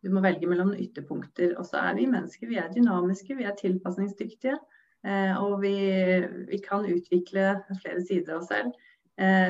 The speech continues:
så det er jo ikke sånn at det er, eh, noe rett og noe galt her, eller dårligere eller bedre. Det er preferanser det er snakk om. Eh, og, eh, det vi også sier da, når, når vi gir resultatet, det er at det du kjenner deg igjen i, det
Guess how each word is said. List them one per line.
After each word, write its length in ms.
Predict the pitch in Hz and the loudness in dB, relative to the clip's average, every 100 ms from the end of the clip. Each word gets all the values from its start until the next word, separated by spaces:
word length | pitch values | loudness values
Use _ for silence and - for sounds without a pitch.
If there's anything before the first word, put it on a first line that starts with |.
| 185 | 0
så 80 | 202 | 0
det 80 | |
er 80 | 202 | 0
jo 60 | 190 | 0
ikke 140 | 247 | -2
sånn 160 | - 190 | -2 -4
at 100 | 190 | -2
det 160 | 202 185 | 0 2
er, 220 | 165 170 | 2 2
eh, 300 | 185 175 175 | 0 0 0
noe 160 | 180 196 | 0 0
rett 240 | 180 - | -2 -4
og 80 | 180 | -2
noe 140 | 180 | 0
galt 320 | 156 139 - - | 0 -2 -6 -4
her, 160 | 180 180 | -4 -2
eller 240 | 175 175 175 | 0 0 0
dårligere 560 | 190 165 147 147 175 | -2 -2 -4 -6 -6
eller 140 | 170 175 | -6 -4
bedre. 440 | 156 - - 165 170 180 - _ _ | -4 -6 -8 -6 -4 -6 -10 _ _
Det 80 | |
er 80 | 190 | -4
preferanser 640 | 247 233 240 170 139 - - | -2 -2 -2 -2 -4 -10 -8
det 80 | |
er 60 | - | -6
snakk 300 | 185 185 - | -8 -10 -4
om. 140 | 202 190 - _ _ _ | -2 -2 -8 _ _ _
Eh, 360 | 190 190 185 180 - | 2 4 6 4 4
og, 480 | 196 196 202 202 - _ _ _ _ _ | 2 4 2 0 -6 _ _ _ _ _
eh, 440 | 185 185 180 180 180 180 | 0 4 4 4 2 2
det 140 | 180 175 | 2 2
vi 80 | 185 | 0
også 220 | 175 202 | -4 -10
sier 320 | 196 214 185 240 | -6 -2 0 0
da, 140 | 311 | 0
når, 300 | 220 214 208 | -2 -2 -2
når 240 | 202 196 190 | 0 -2 0
vi 140 | 190 | 0
gir 140 | 185 175 | 2 2
resultatet, 560 | 185 185 165 160 - 233 | 0 -4 -6 -8 -6 -6
det 80 | |
er 80 | 208 | -4
at 160 | 196 196 | -4 -4
det 140 | 214 | -2
du 80 | 254 | -2
kjenner 320 | 269 247 214 | -2 -4 -2
deg 80 | 226 | -2
igjen 240 | 208 185 233 | 0 -2 -2
i, 80 | |
det 160 | 285 | -4